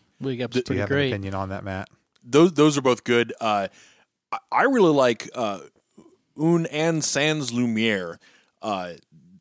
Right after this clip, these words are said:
Speaker 2: that, that's, that's the one that I kinda gravitate the, the most to. But, uh, you know, in, in keeping with our theme, you know, they're, they're even making tea on that record. I, I love the, uh, the, the different, uh,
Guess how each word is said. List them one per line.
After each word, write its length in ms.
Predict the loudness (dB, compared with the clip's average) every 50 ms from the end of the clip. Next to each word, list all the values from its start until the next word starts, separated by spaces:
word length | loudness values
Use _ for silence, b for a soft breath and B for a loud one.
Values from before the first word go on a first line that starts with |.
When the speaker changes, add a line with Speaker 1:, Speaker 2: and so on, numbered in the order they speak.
| _ _ -10
Speaker 2:
that, 200 | -8 -8 -4 -2
that's, 260 | -2 -2 -2 -4 -6
that's 280 | -2 -2 -2 -2 -2
the 80 | -2 -2
one 120 | -2 0
that 100 | 0 0 0
I 80 | -2
kinda 220 | -2 -2 -4 -6 -4
gravitate 540 | -4 -4 -2 -2 -4 -4 -6 -6 -6 -6 -6
the, 100 | -8 -10
the 280 | -10 -12 -14 -14 -12 -10
most 280 | -8 -8 -8 -8 -6
to. 200 | -4 -2 -2 -2
But, 320 | -2 -2 -4 -4 -4 -4 -4
uh, 140 | -4 -4
you 180 | -6 -8 -8 -8
know, 140 | -8 -6 -6
in, 380 | -6 -4 -4 -4 -4 -4 -6 -8
in 160 | -10 -10 -8
keeping 340 | -4 -2 0 2 2 4 4
with 160 | 4 2 2
our 80 | 0 0
theme, 380 | 0 0 2 2 2 2 2
you 60 | 2
know, 120 | 2 2 4
they're, 140 | 4 4 4
they're 180 | 4 4 6
even 220 | 6 6 4 4 4
making 360 | 4 4 2 2 -2 -2 -2
tea 300 | -2 -2 0 2 2 4
on 160 | 2 2 0
that 160 | -2 -8 -8 -6
record. 420 | -6 -6 -6 -6 -8 -8 -6 -6
I, 100 | -6 -6 -4 -4
I 40 |
love 260 | 0 0 0 0 0 -2
the, 200 | -2 0 0 -2
uh, 120 | -2 -4 B B B B B B B B
the, 100 | -2 -2
the 200 | 0 0 -2 -2
different, 520 | 0 0 0 2 2 0 0 0 0 -4 -4 -2
uh, 220 | -2 -2 -2